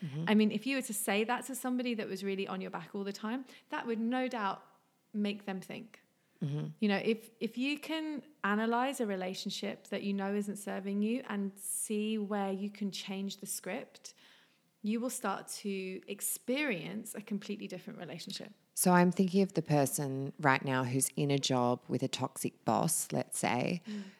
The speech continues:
Speaker 1: who, uh, I hear all of that, but how do they get the, the, say if it's more challenging than that, say if there's something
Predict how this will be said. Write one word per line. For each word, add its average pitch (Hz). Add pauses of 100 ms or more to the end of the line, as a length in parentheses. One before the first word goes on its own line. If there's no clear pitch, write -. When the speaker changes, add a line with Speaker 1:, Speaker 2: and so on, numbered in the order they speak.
(160)
Speaker 1:
who, 143 (140)
uh, 120 (420)
I 143
hear 165
all 131
of 127
that, 120
but -
how 165
do 170
they 160
get 135
the, 127 (220)
the, 131 (1900)
say 202
if 190
it's -
more 151
challenging 135
than 123
that, 110
say 165
if 165
there's 156
something -